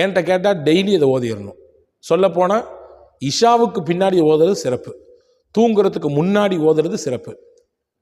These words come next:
ஏன்னு கேட்டா, நபிகள் பெருமானார் ஸல்லல்லாஹு அலைஹி வஸல்லம் அவர்கள் சொன்னார்கள்,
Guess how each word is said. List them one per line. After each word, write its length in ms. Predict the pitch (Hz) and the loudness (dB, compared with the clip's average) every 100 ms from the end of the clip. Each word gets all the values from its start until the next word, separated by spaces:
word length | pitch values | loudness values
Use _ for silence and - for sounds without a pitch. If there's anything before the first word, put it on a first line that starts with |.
| _ _ | _ _
ஏன்னு 220 | 143 175 | -4 -4
கேட்டா, 580 | 139 123 110 127 135 - - - _ _ | -4 -4 -2 -2 -4 -10 -20 -20 _ _
நபிகள் 260 | 143 180 185 | -2 0 2
பெருமானார் 480 | 156 160 151 143 131 | 2 2 0 0 -2
ஸல்லல்லாஹு 360 | 147 160 156 143 | -2 -2 0 0
அலைஹி 180 | 135 123 | -2 -6
வஸல்லம் 280 | 135 131 127 | -6 -6 -6
அவர்கள் 280 | 117 113 | -6 -8
சொன்னார்கள், 500 | 127 123 120 131 190 | -8 -10 -4 -4 -4